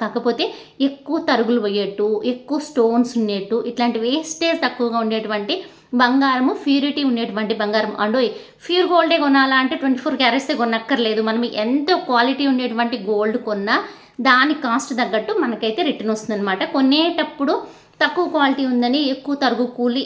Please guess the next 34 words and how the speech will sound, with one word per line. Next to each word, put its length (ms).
ఎక్కువ 220
వేస్తున్నారంటే 720
మాత్రం 240
దాని 160
జోలికి 260
పోకండి. 360
ఎక్కడ 260
తరుగు 280
కూలి 200
తక్కువ 400
ఉండి 200
మనకి 320
మ్యాక్సిమము 520
ఎయిటీన్ 440
క్యారెట్స్ 340
నుంచి 220
కూడా 140
గోల్డ్ 280
అయితే 180
అవైలబిలిటీ 540
ఉంది. 180
Government 520
of 160
India 280
వాళ్ళు 220
చెప్పినట్టు 380
నైన్ 240
క్యారెట్స్ 360
గోల్డ్ 300
కూడా 180
ఒకవేళ 440
అంటే 220
పెద్ద 220
పెద్ద 200